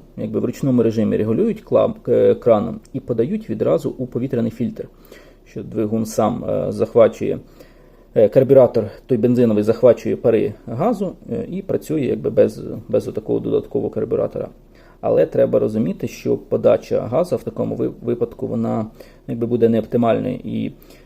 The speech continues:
при збільшенні потужності треба буде, е, регулювати подачу газу, збільшувати, зменшувати. Тут подача газу відбувається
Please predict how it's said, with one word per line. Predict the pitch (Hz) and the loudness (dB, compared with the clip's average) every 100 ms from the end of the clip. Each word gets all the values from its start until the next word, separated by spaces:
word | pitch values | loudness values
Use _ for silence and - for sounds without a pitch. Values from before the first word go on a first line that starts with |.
| - | -6
при | 123 | -4
збільшенні | 110 123 - 110 | -2 -2 0 -2
потужності | 110 117 202 165 131 - 110 | -2 0 0 0 -6 -8 -4
треба | 113 117 110 | 0 2 2
буде, | 110 110 110 107 - - - - | 0 0 0 -2 -10 -20 -20 -10
е, | 120 107 107 98 | -4 -2 -2 -2
регулювати | 117 110 113 110 - | -2 2 6 6 4
подачу | 107 107 113 | -2 -2 0
газу, | 110 98 - | 0 0 -2
збільшувати, | - 147 160 - 110 110 | -6 -6 -4 -4 -4 -2
зменшувати. | 120 147 113 104 - - - - | -4 -4 -4 -4 -6 -12 -10 -2
Тут | 165 - - | -2 -2 -6
подача | 139 135 127 - 123 | 4 6 6 2 -4
газу | 104 123 117 117 107 120 | -2 0 0 0 -8 -10
відбувається | 120 123 120 117 113 - 113 | -6 4 6 6 2 0 0